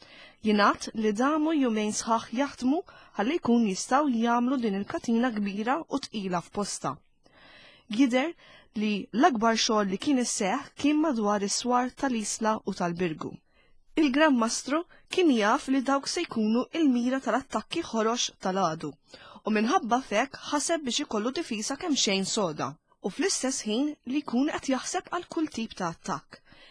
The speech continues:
Kien minħabba dan il-ħsieb li l-awtoritajiet kienu ordnaw il-katina, ħalli tkun tista'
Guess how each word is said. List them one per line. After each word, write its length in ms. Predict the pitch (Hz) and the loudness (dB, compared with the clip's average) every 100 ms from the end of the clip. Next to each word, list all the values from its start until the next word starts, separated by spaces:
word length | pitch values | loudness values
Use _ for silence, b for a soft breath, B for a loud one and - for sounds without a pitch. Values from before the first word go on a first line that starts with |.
| b - | b -2
Kien 220 | 359 349 | 2 4
minħabba 460 | 311 269 254 220 233 | 4 4 2 2 2
dan 160 | 220 214 | 0 -2
il-ħsieb 480 | 214 - 214 180 - | -4 -6 -4 -4 -4
li 140 | 208 | -2
l-awtoritajiet 920 | 339 320 233 226 233 240 185 175 - | -2 -4 -6 -4 -4 -6 -6 -8 -10
kienu 400 | - 277 285 285 | -4 -2 0 0
ordnaw 540 | 240 220 208 208 202 202 | 0 -2 -2 -2 -2 -4
il-katina, 600 | 214 - 196 107 175 156 - B B B - | -10 -8 -8 -6 -6 -8 -14 B B B -6
ħalli 240 | 269 262 | 0 0
tkun 300 | 277 - 392 | 0 -2 -2
tista' 460 | - 220 - - | -4 -6 -4 -4